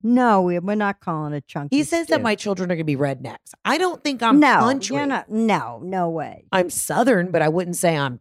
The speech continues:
Speaker 2: country. Those are
Speaker 1: No.
Speaker 2: two very different things.
Speaker 1: If you have a boy, he'll look like you.
Speaker 2: Yeah.
Speaker 1: Usually the daughter looks like the dad.
Speaker 2: Woof.
Speaker 1: <laughs> Heather,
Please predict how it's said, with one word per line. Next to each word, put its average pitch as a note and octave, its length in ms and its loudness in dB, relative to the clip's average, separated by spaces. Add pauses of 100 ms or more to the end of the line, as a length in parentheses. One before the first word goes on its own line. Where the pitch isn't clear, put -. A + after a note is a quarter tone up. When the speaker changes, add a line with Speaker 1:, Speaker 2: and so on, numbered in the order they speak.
(120)
Speaker 2:
country. E3 880 -6
Those G3 160 2
are G3 60 0
Speaker 1:
No. - 100 -6
Speaker 2:
two C4+ 240 0
very F#3+ 540 -2
different D#3+ 380 -4
things. D#3 340 0
Speaker 1:
If B3 80 0
you A4 260 4
have F4 140 2
a - 20 -8
boy, A3 360 2
he'll G3 200 -4
look F3+ 240 -6
like D3+ 260 -6
you. C3 200 -8 (320)
Speaker 2:
Yeah. B2+ 260 -2
Speaker 1:
Usually D#4 460 0
the G#3 160 0
daughter F#3 400 0
looks E3 340 -10
like C#3 240 -10
the A2 100 -14
dad. C3+ 540 -10 (380)
Speaker 2:
Woof. G2 400 -2 (360)
Speaker 1:
<laughs> - 840 -4
Heather, F#3 320 0